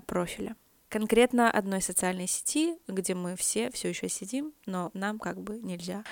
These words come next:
В общем, я хотела бы рассказать о том, на что клиенты обращают внимание, когда переходят к вам на страницу, и как его внимание зацепить. Возможно, здесь будут какие-то банальные вещи, которые вы уже слышали,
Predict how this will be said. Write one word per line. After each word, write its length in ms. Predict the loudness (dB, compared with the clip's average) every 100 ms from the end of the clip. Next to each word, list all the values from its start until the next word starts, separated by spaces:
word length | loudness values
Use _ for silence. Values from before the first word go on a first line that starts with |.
| -4 10
В 60 |
общем, 320 | 12 12 8
я 320 | 10 12 12 10
хотела 380 | 4 6 6
бы 320 | 8 6 6 4
рассказать 500 | 2 6 8 8 6
о 60 |
том, 360 | 2 4 4 0 -10 _ _ _
на 160 | -2 -2
что 380 | 0 2 2
клиенты 440 | 2 0 -2 -2 -2
обращают 440 | -2 -4 -4 -6
внимание, 540 | -6 0 0 2 0 -2
когда 360 | -6 0 0
переходят 520 | -2 -8 -6 -6 -6 -4
к 80 |
вам 180 | -2 0
на 60 | 0
страницу, 640 | 0 0 0 0 0 -2 -6 -14 -6
и 160 | -4 -4
как 420 | 0 4 4 2 -4
его 380 | -2 0 0 -4 -12
внимание 540 | -8 -4 -4 -4 -6 -8
зацепить. 600 | -6 -4 -4 -8 -10 -16 _ _ _ _ _ 2
Возможно, 500 | 4 6 6 6 4
здесь 240 | 6 4
будут 260 | 2 -6 -4
какие-то 320 | -4 -2 0
банальные 520 | 2 2 2 0 4
вещи, 240 | 4 4 2
которые 340 | 0 2 4
вы 140 | 6
уже 200 | 4 4
слышали, 480 | 4 4 4 4 4